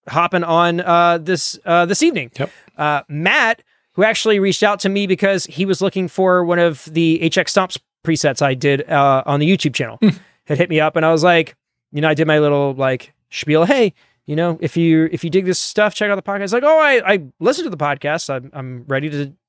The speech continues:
Speaker 1: join the Patreon." So we did. And I'll tell you this, just throwing it out there, we are currently sitting at twenty-nine patrons.
Speaker 2: Okay.
Speaker 1: And I'm a superstitious person. Like, I would love there to be, like, a,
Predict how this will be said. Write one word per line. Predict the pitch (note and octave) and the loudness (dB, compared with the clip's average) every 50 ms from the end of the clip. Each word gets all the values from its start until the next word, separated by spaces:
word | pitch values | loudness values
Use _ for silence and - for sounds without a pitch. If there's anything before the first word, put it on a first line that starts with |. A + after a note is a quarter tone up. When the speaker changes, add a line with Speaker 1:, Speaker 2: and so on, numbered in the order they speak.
| _ _ - | _ _ -4
Speaker 1:
join | C3 D3 D3+ E3+ | -2 0 2 2
the | F#3 | 4
Patreon." | - A#3 B3+ - E3+ B2+ A#2 | 2 2 2 0 -2 -2 -2
So | - C3+ | -4 -4
we | D3+ | 0
did. | - B3 A3+ B2+ A#2+ _ _ _ _ _ _ _ _ _ _ _ _ _ _ _ _ _ | 2 2 0 0 -6 _ _ _ _ _ _ _ _ _ _ _ _ _ _ _ _ _
And | F#3+ G#3 | 0 0
I'll | B3 A#3+ | 0 2
tell | - D4 D#4 | 0 0 2
you | D#4 C4+ | 2 2
this, | A#3+ A#3 F#3+ D3+ - - - - _ _ _ | 2 2 2 0 -2 -4 -8 -10 _ _ _
just | - G3+ F#3 - - - _ _ _ _ _ - | -4 -4 -4 -4 -6 -14 _ _ _ _ _ -2
throwing | F#3 F3+ E3+ | -2 0 2
it | E3 D#3 | 2 2
out | D#3+ D#3 D3+ - | 2 0 0 0
there, | - D3 C#3+ C#3 B2 - _ _ _ _ _ _ _ _ _ _ | -2 -2 -2 -4 -6 -10 _ _ _ _ _ _ _ _ _ _
we | C#3 F3 F#3+ | 0 2 2
are | G3+ F#3+ | 2 0
currently | - A#3+ C4+ D4 C4+ B3+ A#3+ A3 A3 G#3 G3 F3+ | 0 -2 -2 0 2 2 2 2 2 2 0 -2
sitting | - - G#3 F#3+ F#3 F3+ | 0 0 0 2 2 0
at | D#3+ - - | -2 -4 -8
twenty-nine | - - - G3+ G3+ - G#3 G3 F#3+ E3+ D#3 D3 D3 D3 D3 D3+ D3 D3 C#3+ C#3+ C#3+ C3+ C3 | -10 -4 -2 -2 -2 -2 -4 -4 -4 -4 -4 -6 -6 -4 -2 -2 -2 0 -2 -4 -4 -6 -10
patrons. | A#2+ - B2+ A#2+ - - _ _ _ - - - - - - | -12 -14 -14 -14 -16 -20 _ _ _ -12 -12 -12 -14 -16 -18
Speaker 2:
Okay. | G#2+ - - - C#3 D3 - - - - _ _ _ _ _ - - - _ _ _ | -8 -8 -4 -2 -2 -2 -2 -6 -10 -18 _ _ _ _ _ -20 -20 -20 _ _ _
Speaker 1:
And | D#4 E4+ | 0 2
I'm | F4+ | 2
a | - | 2
superstitious | - D#4+ A#3 G3 - - A3+ - - - | 2 2 0 0 0 0 0 0 0 -4
person. | - - G#3 G3 - - B2 | -2 -2 -2 -2 -2 -4 -8
Like, | B2 B2 A#2 C#3+ | -8 -6 -4 -4
I | C#3 | -2
would | C#3 D3 C#3+ C#3 | -2 -2 -2 -2
love | C#3 C3+ C#3+ D#3+ F#3 F#3 D3 A#2 A#2 B2+ | 0 2 2 4 4 2 0 -2 -2 0
there | D3 C3+ B2+ | 0 0 0
to | - C3 | -2 -6
be, | A#2+ B2+ C3+ C3 | -6 -4 -4 -2
like, | B2+ A#2+ - | -2 -4 -6
a, | B2 A2+ A2+ A#2 - | -8 -10 -10 -10 -14